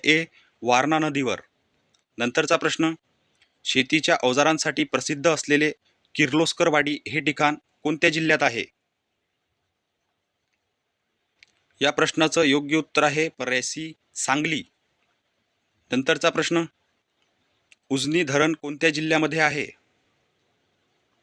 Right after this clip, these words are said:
या प्रश्नाचं योग्य उत्तर आहे पर्याय बी, सोलापूर. नंतरचा प्रश्न, न्हावाशेवा हे अत्याधुनिक बंदर कोणत्या जिल्ह्यात आहे?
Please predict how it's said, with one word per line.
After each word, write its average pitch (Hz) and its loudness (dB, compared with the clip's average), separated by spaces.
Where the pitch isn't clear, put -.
या 139 2
प्रश्नाचं 156 0
योग्य 147 2
उत्तर 151 0
आहे 147 0
पर्याय 127 2
बी, 156 -2
सोलापूर. 147 0
नंतरचा 147 0
प्रश्न, 165 -4
न्हावाशेवा 160 0
हे 147 2
अत्याधुनिक 156 -2
बंदर 147 2
कोणत्या 151 2
जिल्ह्यात 160 0
आहे? 143 0